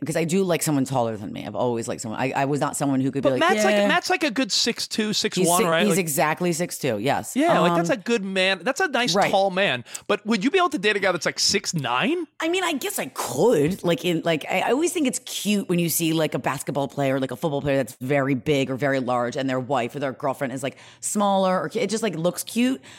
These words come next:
Speaker 1: But yeah, logistically, it could get annoying. And, like, when you're do-, when you're doing the sex,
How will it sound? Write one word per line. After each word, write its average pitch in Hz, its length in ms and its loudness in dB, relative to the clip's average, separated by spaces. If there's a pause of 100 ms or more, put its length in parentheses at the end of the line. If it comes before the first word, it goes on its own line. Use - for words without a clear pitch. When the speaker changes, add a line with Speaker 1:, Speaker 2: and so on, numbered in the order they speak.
(140)
Speaker 1:
But 262 140 -4
yeah, 294 120 0
logistically, 208 680 0
it 160 60 -4
could 165 120 -4
get 156 120 0
annoying. 156 480 2
And, 170 120 0
like, 180 120 -2
when 202 140 0
you're 196 80 0
do-, 190 300 -2
when 147 160 -2
you're 139 80 0
doing 165 400 2
the 143 80 2
sex, - 640 -2